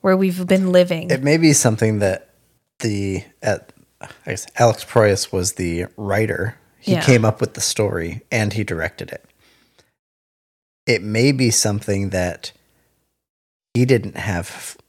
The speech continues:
Speaker 2: he, he, maybe he didn't get that detailed into it and didn't have the time or the energy to, um, unpack the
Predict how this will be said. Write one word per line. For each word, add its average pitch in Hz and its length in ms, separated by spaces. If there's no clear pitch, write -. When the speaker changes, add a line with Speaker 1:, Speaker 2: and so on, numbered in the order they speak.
Speaker 2:
he, 135 560
he, 127 160
maybe 104 320
he 104 100
didn't 95 220
get 101 220
that - 240
detailed 95 560
into 117 260
it 143 220
and 85 560
didn't 117 320
have 104 240
the - 100
time 98 560
or 92 320
the 90 320
energy 98 540
to, 90 500
um, 87 380
unpack - 640
the 95 340